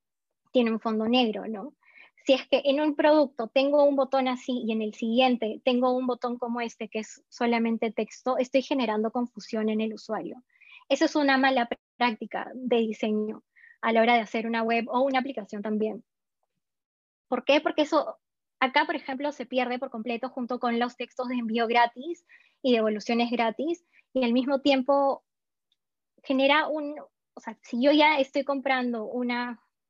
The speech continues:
unas zapatillas y ane-, y añado a carrito, cuando pase a la otra página voy a estar como que, "¿Dónde está el botón?", ¿no? Al mismo tiempo, creo es importante tener en cuenta que, mientras que siempre tenemos que tener al usuario y las posibilidades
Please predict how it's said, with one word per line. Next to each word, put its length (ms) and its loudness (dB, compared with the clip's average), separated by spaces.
unas 220 -6
zapatillas 560 -6
y 40 -6
ane-, 240 -4
y 120 -6
añado 300 0
a 100 0
carrito, 460 -4
cuando 260 -4
pase 280 0
a 40 2
la 100 2
otra 200 -2
página 380 -2
voy 100 0
a 40 -2
estar 280 -10
como 180 -20
que, 100 -18
"¿Dónde 260 -12
está 160 -10
el 80 -6
botón?", 500 -8
¿no? 120 -20
Al 100 4
mismo 180 0
tiempo, 320 0
creo 380 2
es 140 -8
importante 560 -4
tener 300 -4
en 140 -6
cuenta 340 -2
que, 260 -6
mientras 320 -2
que 80 -2
siempre 300 2
tenemos 320 0
que 120 0
tener 320 0
al 180 2
usuario 360 2
y 60 4
las 140 -4
posibilidades 760 0